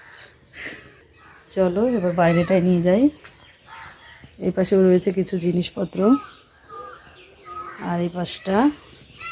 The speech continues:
আর এখানে হচ্ছে আমাদের বসার সোফা। এই যে দুটো কোষান আছে,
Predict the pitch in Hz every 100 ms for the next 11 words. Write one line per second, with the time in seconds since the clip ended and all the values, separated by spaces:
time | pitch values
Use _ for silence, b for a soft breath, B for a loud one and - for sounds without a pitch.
0 | 1077 1077 - - - _ - 180 190 214
1 | 202 202 185 - 233 202 190 190 175 175
2 | 196 185 - 170 - 233 302 - - -
3 | 190 165 226 269 196 180 175 175 - 185
4 | 175 -